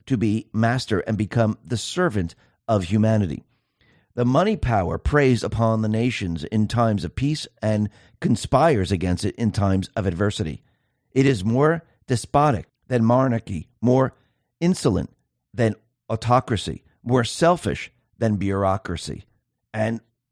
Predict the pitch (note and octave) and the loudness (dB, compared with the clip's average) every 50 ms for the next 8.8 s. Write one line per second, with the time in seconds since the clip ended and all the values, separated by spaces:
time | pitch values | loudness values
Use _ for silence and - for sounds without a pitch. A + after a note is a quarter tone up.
0 | _ _ _ - G#2 A#2 C3+ B2+ D3+ D#3 C#3+ C#3 C3+ C3 B2 B2 B2+ C3+ C3 D3 | _ _ _ -6 -4 -4 -2 -2 0 0 2 2 2 2 2 2 2 0 0 -2
1 | D3+ D3+ D3 D3+ - _ _ _ _ _ _ _ _ _ _ _ _ _ _ - | -2 -2 -4 -6 -10 _ _ _ _ _ _ _ _ _ _ _ _ _ _ -6
2 | G2 G#2+ B2 C3+ C3 C3 D3 B2 A2 C3 B2+ C3 C3 - - D3+ C#3+ C#3 C#3 - | -2 0 2 2 4 4 2 4 4 4 4 2 2 0 -2 -2 -2 -4 -4 -10
3 | _ _ _ _ _ _ - G#2+ G#2+ - - - A2 B2+ C#3+ D3+ D3 D#3 D3+ C#3+ | _ _ _ _ _ _ -6 -4 -4 -2 0 2 2 2 2 2 2 0 -2 -2
4 | - - C3+ B2+ C3 C#3 C#3 D3 D3 C#3+ C#3+ - - _ _ _ _ _ _ _ | 0 2 4 4 4 4 4 2 2 0 -2 -8 -14 _ _ _ _ _ _ _
5 | _ _ - F2+ E2+ A2+ B2 C3 C3+ B2+ A#2+ B2 B2+ B2+ B2 A#2 A2 G2+ F2 - | _ _ -6 0 2 2 4 4 4 4 4 4 4 4 4 4 4 4 4 2
6 | - - _ _ _ _ _ _ _ _ _ _ _ - F2 G#2+ C3+ F3 F#3+ F3 | 0 -4 _ _ _ _ _ _ _ _ _ _ _ -4 0 2 4 4 4 2
7 | D3+ D3+ D3 D3 D3 D3 - - A2 G2+ G#2 G#2+ G#2+ F#2+ D#2+ G2+ A2 A2 B2+ C#3 | 2 2 2 2 0 -2 -2 -2 0 2 2 2 0 0 0 0 0 2 2 0
8 | C3+ C3+ C#3+ C#3+ C#3 - - A2+ A2+ A2+ G#2+ - F#2 D#2+ B1+ - | 0 0 0 0 0 0 0 0 0 2 2 2 0 0 -2 -8